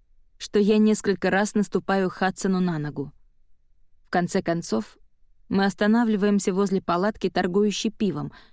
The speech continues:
на которой красуется вывеска с гордым названием «Парадиза».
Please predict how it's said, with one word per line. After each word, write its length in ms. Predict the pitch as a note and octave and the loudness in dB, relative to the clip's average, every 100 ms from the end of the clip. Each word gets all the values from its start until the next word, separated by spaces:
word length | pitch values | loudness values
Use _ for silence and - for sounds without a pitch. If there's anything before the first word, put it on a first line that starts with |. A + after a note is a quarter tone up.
| - | -4
на 100 | F#3+ | -2
которой 400 | E3+ - G#3 G3 | -2 0 2 2
красуется 600 | G3 F#3 - F#3 F3+ F3+ | 0 -2 2 0 2 0
вывеска 540 | F3+ A#3 A3+ - A3 - - - | 2 2 0 0 -4 -4 -16 -4
с 140 | F#3+ | 0
гордым 420 | F3+ B3 A3+ A#3+ | 2 2 4 4
названием 640 | A#3 G#3 F3 F#3 F#3+ F3+ F3 | 4 4 2 2 2 0 0
«Парадиза». 760 | G3 F#3+ F#3+ E3+ E3+ - G3+ | 0 2 0 0 -2 -2 -8